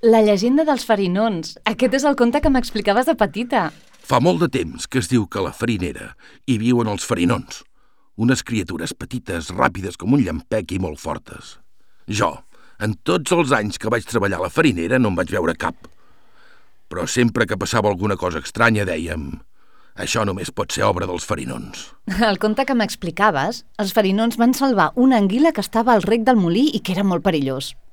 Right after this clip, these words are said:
Speaker 2: Cert. I és que si abans et parlava de l'aire com a cosa important per a la farinera, doncs l'aigua és igual, o, o potser encara més important. Recordes la Francis, la turbina?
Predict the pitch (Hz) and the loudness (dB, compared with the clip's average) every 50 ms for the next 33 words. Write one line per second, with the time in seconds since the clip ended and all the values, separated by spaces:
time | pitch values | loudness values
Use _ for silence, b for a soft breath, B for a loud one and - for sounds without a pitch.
0 | - - - 139 127 113 87 - - - - - - - - - - - 117 98 | -8 -2 2 2 2 2 2 -2 -8 -20 -20 -20 -20 -20 -20 -16 -8 -4 -4 -4
1 | - - - 143 - - - 127 110 95 110 127 170 196 - 196 208 - - 208 | -2 -2 -4 -4 -2 0 4 4 4 6 6 4 2 2 2 -2 -4 -2 0 0
2 | 196 170 170 160 147 131 127 113 110 113 123 123 123 117 98 95 85 85 - 110 | 2 4 4 4 6 6 4 4 4 4 4 6 4 4 4 2 0 -2 -2 -2
3 | 104 101 98 - 147 135 143 156 147 127 - 139 120 - - 107 101 95 - 107 | -2 0 0 2 2 2 2 0 0 0 2 2 2 2 2 0 0 0 -2 -2
4 | 92 90 85 85 - - 98 87 80 87 98 110 110 135 160 143 - b b b | -4 -4 -4 -6 -6 -6 -6 -6 -6 -4 -4 -2 -2 -2 -4 -6 -10 b b b
5 | b b b b b b b - 85 87 85 87 95 98 107 117 104 107 123 120 | b b b b b b b -4 -4 -4 -2 -2 0 0 0 2 2 0 0 0
6 | - - - - - 185 180 156 190 - 180 - - - - - - - - - | -2 -6 -4 0 2 2 2 2 0 2 2 2 2 0 -2 -10 -18 -6 0 0
7 | 175 - - - - - - 127 - 185 - 208 226 226 - 156 156 156 131 - | 0 0 0 -4 -10 -8 -8 -6 -6 -4 -4 -2 -4 -2 -2 0 0 0 0 0
8 | 180 185 185 180 170 131 147 139 113 117 98 - - 73 65 - 50 - - - | 0 0 2 2 2 2 0 -2 0 0 0 0 -2 -4 -4 -6 -10 -14 -16 -20
9 | - - - - - _ _ _ _ _ _ - 113 131 123 - 135 160 170 170 | -20 -20 -20 -20 -20 _ _ _ _ _ _ -2 0 0 0 2 2 2 4 4
10 | 175 143 127 135 123 - 117 101 92 - - 170 147 117 110 - 107 90 80 85 | 4 4 2 2 2 0 -2 -4 -4 -4 -2 -2 0 0 -2 -2 -2 -2 -2 -2
11 | 90 127 170 180 | -2 -2 -4 -8